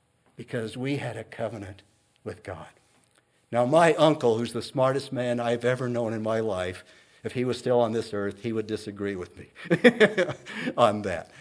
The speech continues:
But, you know, those are, those are my convictions. I want us once again to be one nation under God.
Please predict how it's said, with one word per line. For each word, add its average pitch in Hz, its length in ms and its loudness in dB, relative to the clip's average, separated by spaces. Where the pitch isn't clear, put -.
But, 175 560 0
you 160 80 6
know, 147 180 10
those 165 380 10
are, 190 320 6
those 180 260 8
are 175 140 8
my 160 460 4
convictions. 101 720 -6
I 196 240 8
want 202 240 6
us 185 180 0
once 180 300 4
again 147 400 2
to 143 120 -6
be 123 220 0
one 151 420 4
nation 147 380 2
under 131 260 2
God. 107 540 -4